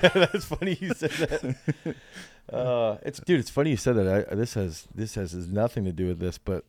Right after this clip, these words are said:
Speaker 1: my favorite coffee shop just closed, and that, that's where I would eat donuts from there
Speaker 2: With
Speaker 1: with
Speaker 2: a
Speaker 1: a knife.
Speaker 2: knife.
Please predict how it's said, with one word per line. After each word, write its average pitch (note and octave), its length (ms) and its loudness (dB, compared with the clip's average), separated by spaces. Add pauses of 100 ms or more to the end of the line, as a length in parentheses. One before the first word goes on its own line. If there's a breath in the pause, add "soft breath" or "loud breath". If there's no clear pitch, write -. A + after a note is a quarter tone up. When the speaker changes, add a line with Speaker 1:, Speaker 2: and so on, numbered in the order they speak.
(180)
Speaker 1:
my G#2 280 -2
favorite A2+ 520 0 (280)
coffee C3 300 -4
shop F#2+ 320 -6
just - 180 -14
closed, A2+ 400 -2
and G2 120 -6
that, F#2+ 240 -2
that's - 240 -8
where G#2 160 2
I F#2+ 180 0 (260)
would G#2 300 -4
eat C3+ 260 4 (480)
donuts A2 480 0
from C3 420 2
there F#2+ 320 2 (100)
Speaker 2:
With A2 220 4
Speaker 1:
with - 20 4
Speaker 2:
a A2+ 80 6
Speaker 1:
a - 20 6
knife. G#2+ 100 6
Speaker 2:
knife. A#2 420 4